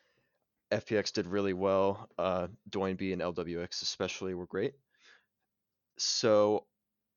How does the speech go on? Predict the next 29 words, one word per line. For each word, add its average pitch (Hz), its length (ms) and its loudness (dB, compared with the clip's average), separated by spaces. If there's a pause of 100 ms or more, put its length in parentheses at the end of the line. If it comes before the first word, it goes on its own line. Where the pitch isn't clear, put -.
on 104 180 2
to - 140 -12
the 104 160 -2
L 113 120 4
C 110 200 -2
K. 151 640 0 (1080)
We 107 160 -2 (100)
did 147 160 0
see - 240 -2
Sandbox 131 760 0
Gaming 104 520 -4
take - 480 -4 (480)
the 104 60 -6
matches 104 400 -4
against 101 400 -4
Griffin. 120 400 -2
Griffin 92 340 -4
are 87 80 -4
now 82 260 -6 (380)
out 107 280 2
of 95 120 -6
the 92 120 -4
L 82 100 -4
C - 220 -8
K. 87 400 -4 (340)
They 95 80 -2
will 85 120 -6
be 87 160 -8
regulated 82 440 -8